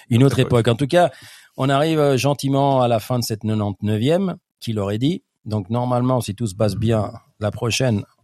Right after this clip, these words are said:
Speaker 1: on sort le gâteau. Euh, on aura,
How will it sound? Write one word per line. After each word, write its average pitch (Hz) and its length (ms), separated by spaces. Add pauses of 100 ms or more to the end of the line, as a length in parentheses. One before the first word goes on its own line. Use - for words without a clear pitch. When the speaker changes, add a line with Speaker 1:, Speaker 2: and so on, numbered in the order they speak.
Speaker 1:
on 104 160
sort 110 240
le 101 100
gâteau. 131 400 (800)
Euh, 90 840 (260)
on 95 140
aura, 95 460